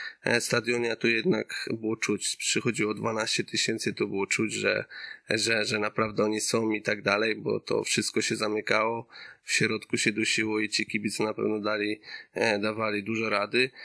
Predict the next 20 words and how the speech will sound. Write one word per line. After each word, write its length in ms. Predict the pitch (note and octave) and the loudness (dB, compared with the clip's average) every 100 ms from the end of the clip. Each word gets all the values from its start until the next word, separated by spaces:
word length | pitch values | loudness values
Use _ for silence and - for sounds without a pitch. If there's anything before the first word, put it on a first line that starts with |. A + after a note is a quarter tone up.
| - - - | -16 -10 0
e, 520 | A2+ A2+ G#2 F#2 G2 | 2 2 4 2 2
dużo 300 | A#2 A2+ A#2 | 0 0 0
razy 460 | A2+ G#2+ G#2+ G#2+ | -2 -2 0 0
dawali 400 | G2+ A2 A2 G#2+ | 0 -2 -2 0
nam, 420 | G#2+ G#2+ G2+ - - _ _ | -2 0 -2 -4 -12 _ _
pomagali, 680 | - A#2 A2+ A2 G2 G2 A2 | 0 0 2 2 2 2 0
bo 160 | A2+ G#2+ | 0 -2
były 200 | A2 A2+ | 0 0
takie 260 | A#2 - A2+ | 0 2 0
mecze 260 | A2 G#2+ | 0 -2
z 60 | G2+ | -2
Górnikiem 500 | G2+ G#2+ C3 C3 A#2+ | 0 0 2 0 0
w 40 | |
Zabrze, 260 | A#2 A2+ A2+ | -2 -2 -2
pamiętam, 420 | - A2+ - G#2 | 0 0 0 0
pięć 280 | G#2+ A2 - | 0 0 0
jeden 260 | A2 G#2+ | 0 0
wygrywając, 840 | G#2 G2+ G#2+ G#2 G#2 G#2 G2+ - - | -2 -2 -2 0 -2 -2 -2 -4 -6
czy, 400 | - G#2+ G2 - | 0 2 0 -2
czy, 360 | - G#2 G#2+ | 0 2 0